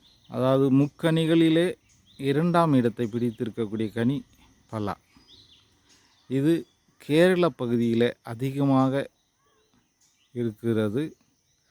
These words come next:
இது கேரள பகுதியில் எடுக்கப்பட்ட பதிவு. கேரளாவில் வயநாடு பகுதியில்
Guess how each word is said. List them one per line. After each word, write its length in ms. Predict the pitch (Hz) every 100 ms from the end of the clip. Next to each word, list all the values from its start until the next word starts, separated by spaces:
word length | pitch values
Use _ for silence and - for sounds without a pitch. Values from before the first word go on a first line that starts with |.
| _ _ _ _ -
இது 260 | 123 120 113 -
கேரள 380 | 147 156 151
பகுதியில் 600 | 135 127 123 123 120 120 117 113
எடுக்கப்பட்ட 580 | 113 110 98 104 92 95 _ _ _ _ -
பதிவு. 380 | 117 113 120 147 - _ _ _ _ _ _ _ _ _ _ -
கேரளாவில் 720 | 143 147 143 123 120 135 - _ -
வயநாடு 760 | 110 120 135 151 139 117 110
பகுதியில் 580 | 101 113 113 107 101 110